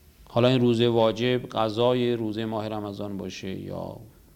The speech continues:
نذر باشه یا کفاره باشه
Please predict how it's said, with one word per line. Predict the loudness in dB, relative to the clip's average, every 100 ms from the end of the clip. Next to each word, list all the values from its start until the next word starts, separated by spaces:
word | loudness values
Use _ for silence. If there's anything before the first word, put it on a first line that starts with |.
| -20 -20 -20 -18 -12
نذر | -6 0 2 2 2 0
باشه | 0 -2 -4 -6 -8
یا | -8 -10
کفاره | -8 -10 -10 -10 -6 -4
باشه | -2 -4 -6 -10 -12